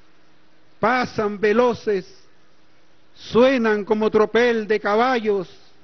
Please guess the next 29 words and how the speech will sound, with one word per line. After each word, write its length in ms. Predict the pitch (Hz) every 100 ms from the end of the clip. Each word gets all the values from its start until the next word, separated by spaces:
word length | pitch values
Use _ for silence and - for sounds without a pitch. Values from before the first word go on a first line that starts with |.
| - - - - - - - - - - - - -
A 140 | 175
esta 300 | 185 - 214
hora 340 | 226 247 233 220
los 220 | 220 226
operarios 580 | 214 208 226 247 226 202
atornillan 800 | 214 214 208 240 240 214 208
los 160 | 208 170
rieles. 640 | 208 254 247 208 185 - - - - - - - - - - - - - - -
El 140 | 196 202
maquinista 680 | 214 214 220 262 247 - 214
no 100 | 214
se 80 | 220
ha 60 |
comprado 520 | 214 226 208 220 226 220
aún 360 | 240 247 233
su 160 | - 220
reloj 340 | 214 220 233
de 100 | 226
oro. 540 | 240 247 233 196 170 170 - - - - - - - - - - - - - 165
La 160 | 190
tubería 480 | 214 214 214 233 226
de 120 | 220
gas 320 | 208 226 202
cogió 380 | - 214 185 226
camino 540 | 226 214 240 262 226 220
al 160 | 214
fondo 500 | - 240 240 220 208
del 160 | 214 214
océano. 760 | 202 240 254 220 208 185 175